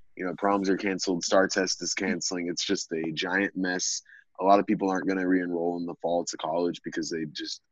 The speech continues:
the financial insecurity. So what do you guys think about the concept of opening the economy back up? Because a lot of people say, "Oh, no, no, no, no, no. You just want everybody to die. You don't care. You're naive. You don't social distance." But what do y'all think?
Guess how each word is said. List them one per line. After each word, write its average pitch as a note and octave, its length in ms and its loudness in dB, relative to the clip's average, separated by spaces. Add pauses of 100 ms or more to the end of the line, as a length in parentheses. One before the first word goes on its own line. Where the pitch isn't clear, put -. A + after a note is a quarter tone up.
(120)
the E2 220 -10
financial E2+ 400 -6
insecurity. G2+ 680 6 (540)
So - 160 2
what D3+ 160 10
do G3+ 60 2
you G3 80 2
guys C#3 300 8
think A#2 380 0
about F2+ 480 4 (800)
the G2 140 -6
concept G#2 520 0
of F2+ 120 -2
opening G2 420 2
the F2+ 100 6
economy F#2 440 0
back D#2+ 280 -4
up? D2 140 -6 (480)
Because F2 380 0
a F#2 60 4
lot G#2 160 10
of G#2+ 60 0
people G2 240 2
say, F#2 320 4
"Oh, A2+ 180 8
no, A2 120 4
no, G#2+ 80 4
no, G#2+ 120 6
no, G#2+ 100 4
no. G#2 280 2 (240)
You A2 120 4
just A2 160 2
want G#2 100 4
everybody G2+ 300 6
to F2+ 120 4
die. F#2+ 500 8 (240)
You A2 120 6
don't G#2 200 2
care. G2 360 4
You're G2+ 160 6
naive. F#2 540 4
You G2 100 6
don't G2 160 2
social F#2 320 -2
distance." F2+ 640 -2 (480)
But G2 300 6
what A2+ 120 6
do A2+ 80 10
y'all F#3+ 200 8
think? - 120 -10